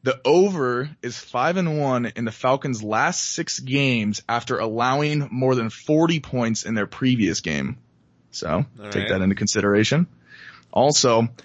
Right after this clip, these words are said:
Speaker 1: the Falcons are three and thirteen against the spread in their last sixteen conference games.
Speaker 2: Ooh.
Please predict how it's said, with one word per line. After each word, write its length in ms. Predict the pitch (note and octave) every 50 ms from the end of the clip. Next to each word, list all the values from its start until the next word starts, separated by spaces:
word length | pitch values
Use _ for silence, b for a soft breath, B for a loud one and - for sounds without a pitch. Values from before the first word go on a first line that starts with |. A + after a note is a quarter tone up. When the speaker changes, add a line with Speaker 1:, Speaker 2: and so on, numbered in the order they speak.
| B B
Speaker 1:
the 80 | - A#2
Falcons 480 | - - C3 C#3 D#3+ D#3+ F#3 E3+ D3
are 80 | C#3+ B2+
three 420 | A#2+ - - D3 D3+ D3+ E3+ F3
and 140 | F3 D#3+ C#3+
thirteen 560 | - D#3+ D#3+ D3+ - - - E3+ D#3+ D3 C3
against 320 | A#2 A2+ A2 B2+ B2+ A#2+ B2
the 80 | A#2
spread 560 | A2+ - - - - D3 C#3 B2 A#2 A2+ A#2 -
in 100 | - A#2+
their 140 | A#2+ A2+ A2+
last 360 | A2 A2+ A#2 A#2 A2+ - - -
sixteen 500 | - - - - - C#3+ C3 B2+ A#2+ A2
conference 460 | - - B2 B2+ B2 - G2 - -
games. 500 | - G2+ F#2 F2+ E2+ D#2 D#2 - - - _ -
Speaker 2:
Ooh. 260 | A#2+ E3 - - -